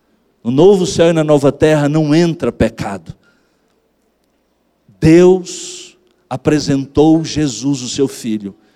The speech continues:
como um sacrifício pelos nossos pecados. É para isso que a encarnação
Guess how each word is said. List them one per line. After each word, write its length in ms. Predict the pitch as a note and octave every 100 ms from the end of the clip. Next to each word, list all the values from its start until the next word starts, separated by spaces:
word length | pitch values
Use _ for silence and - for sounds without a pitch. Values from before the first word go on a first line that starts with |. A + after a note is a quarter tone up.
| _ _ _ _ _
como 260 | - C3+ C3+
um 60 | B2+
sacrifício 920 | - C#3 - C3 - D#3 D#3+ - A#2+
pelos 340 | A#2+ A#2 G#2
nossos 280 | A2 G#2 -
pecados. 520 | A2 - F2 F2+ - _ _ _ _ _
É 100 | -
para 180 | B2+ D3+
isso 220 | C#3 B2
que 80 | -
a 20 |
encarnação 800 | A2+ A#2+ A2 A2 - A#2 G2 F#2+